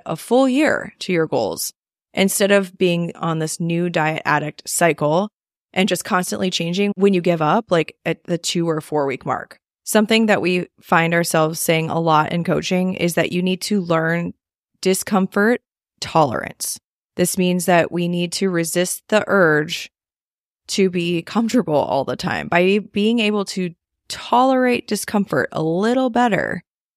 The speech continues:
and push a little bit farther past our comfort zone. And I'm not talking discomfort like,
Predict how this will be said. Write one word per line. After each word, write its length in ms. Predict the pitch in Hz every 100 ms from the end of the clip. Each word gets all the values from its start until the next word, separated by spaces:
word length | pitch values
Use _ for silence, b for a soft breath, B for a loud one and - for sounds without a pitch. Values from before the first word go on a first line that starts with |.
| _ -
and 180 | 175 -
push 260 | 233 226
a 60 | 208
little 280 | 190 202 214
bit 200 | 220 -
farther 380 | 233 208 180
past 340 | 165 - 170 196
our 80 | 214
comfort 460 | 240 233 208 196
zone. 340 | 170 156 151 -
And 120 | 165
I'm 100 | 170
not 120 | 240 302
talking 340 | 302 277 240 180
discomfort 600 | 170 - 170 160 165 -
like, 340 | 139 101 -